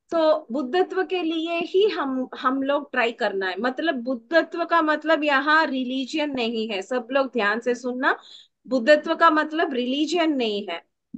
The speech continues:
मतलब हम मुक्ति का स्थिति जो पाते हैं उसी को बुद्धत्व बोलते हैं। बुद्धत्व का मतलब बुद्धि का विकास, बुद्धि का विकास को ही बुद्धत्व बोलते हैं। जब बुद्धि का विकास होता है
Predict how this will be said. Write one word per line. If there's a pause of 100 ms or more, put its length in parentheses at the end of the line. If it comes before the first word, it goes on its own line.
मतलब
हम
मुक्ति
का
स्थिति
जो
पाते
हैं
उसी
को
बुद्धत्व
बोलते
हैं। (360)
बुद्धत्व
का
मतलब (340)
बुद्धि
का (880)
विकास, (140)
बुद्धि
का
विकास
को
ही
बुद्धत्व
बोलते
हैं। (260)
जब
बुद्धि
का
विकास
होता
है